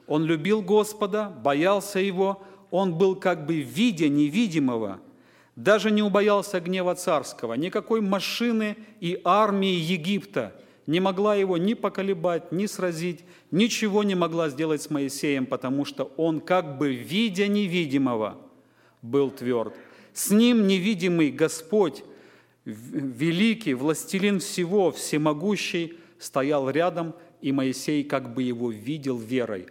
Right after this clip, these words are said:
ощущал рядом, ходил пред ним, как енох ходил пред Господом, и угодил, и не стало его, потому что Господь взял его.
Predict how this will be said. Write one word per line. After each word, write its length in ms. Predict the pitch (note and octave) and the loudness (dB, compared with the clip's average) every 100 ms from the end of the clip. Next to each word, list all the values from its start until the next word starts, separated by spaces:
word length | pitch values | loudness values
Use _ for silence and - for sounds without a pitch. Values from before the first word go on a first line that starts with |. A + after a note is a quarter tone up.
| - | -12
ощущал 680 | B2+ - B2+ - E3 E3+ D3+ | -10 -10 -10 -6 -4 -2 -2
рядом, 420 | C#3+ A2 G2+ F#2+ - - - | -2 -2 -8 -14 -20 -20 -20
ходил 520 | - - D#3+ C#3+ G#3+ | -8 2 2 4 2
пред 240 | E3+ G3 F3+ | 2 0 2
ним, 200 | F#3 D3 | 2 2
как 240 | C#3+ C3 | 0 0
енох 340 | C#3+ D#3 F#3+ - | 0 2 0 0
ходил 300 | F3 F3 F3 | -2 -2 -4
пред 240 | E3+ D#3 | -4 -4
Господом, 600 | D#3 D#3+ - C3+ C3 C3 - | -2 -2 -2 -6 -4 -4 -2
и 100 | F3+ | -2
угодил, 640 | F3 D3+ D3 C3 G#3 F#3+ | 0 2 0 0 -2 0
и 100 | D#3 | 0
не 160 | D3+ C#3 | 0 0
стало 400 | D3 G3+ G#3+ G3 | 0 0 2 0
его, 220 | F3 E3 | 0 0
потому 340 | E3 D#3+ D#3 | -2 -4 -4
что 180 | - D3+ | -4 -6
Господь 380 | C#3+ - - C#3 | -6 -8 -6 -6
взял 300 | B2 C3+ A#2+ | -2 -2 -2
его. 360 | A#2+ A#2 G2+ | -4 -4 -6